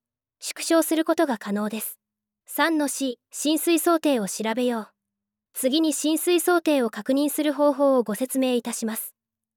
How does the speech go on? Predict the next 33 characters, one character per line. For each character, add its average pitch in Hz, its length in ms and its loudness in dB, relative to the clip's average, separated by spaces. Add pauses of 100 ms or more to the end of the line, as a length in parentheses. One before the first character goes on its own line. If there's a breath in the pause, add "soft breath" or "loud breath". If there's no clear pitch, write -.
丸 240 240 0
一、 240 320 -4 (300)
波 254 140 0
定 359 220 4
点 311 220 4
を - 20 2
表 233 100 0
示 254 300 0
し - 80 -4
た 262 100 0
状 247 200 4
態 233 200 0
で 220 300 -6
画 285 120 2
面 294 200 2
左 214 400 -2
上 254 160 2
の 226 180 -2
三 320 320 0
本 359 160 2
線 285 240 0
を 233 80 0
ダ 196 140 -4
ブ 240 100 4
ル 294 80 0
タ 320 80 0
ッ 302 60 0
プ - 120 -8
し - 140 -8
ま 190 100 -6
す。 - 200 -12 (480)
丸 233 240 0
二、 240 200 0